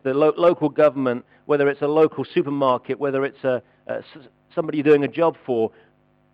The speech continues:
they're not always gonna behave as they should do. They're not always gonna treat us as we ought to be treated.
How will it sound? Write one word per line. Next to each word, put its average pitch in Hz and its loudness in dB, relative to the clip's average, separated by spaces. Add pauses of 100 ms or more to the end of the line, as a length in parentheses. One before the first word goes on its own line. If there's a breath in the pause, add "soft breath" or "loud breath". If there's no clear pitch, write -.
(200)
they're 160 -12
not 160 -10
always 151 -4
gonna 131 -2
behave 117 -2
as 113 -8
they 117 -4
should 113 -12
do. 117 -10
They're 143 -4
not 151 -2
always 135 -2
gonna 127 -4
treat - -8
us 117 -8
as 113 -18
we 120 -10
ought 123 -10
to 120 -20
be 123 -18
treated. 120 -14